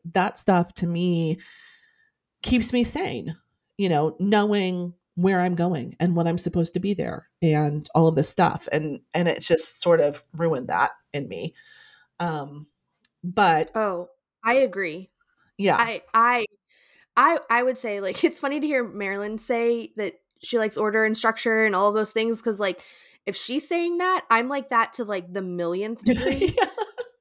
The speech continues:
Speaker 2: <laughs>
Speaker 1: You've
Speaker 2: Right?
Speaker 1: already taken
Speaker 2: Um,
Speaker 1: notes today since we started talking,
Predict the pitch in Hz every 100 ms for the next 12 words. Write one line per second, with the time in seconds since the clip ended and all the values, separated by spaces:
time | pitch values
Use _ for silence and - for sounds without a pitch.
0 | _ - - 453 494 508 523 539 523 -
1 | - - 381 262 269 381 440 440 392 381
2 | 262 247 226 240 349 - 247 233 165 190
3 | - - 180 _ - 214 220 214 220 196
4 | 185 180 156 160 - - 233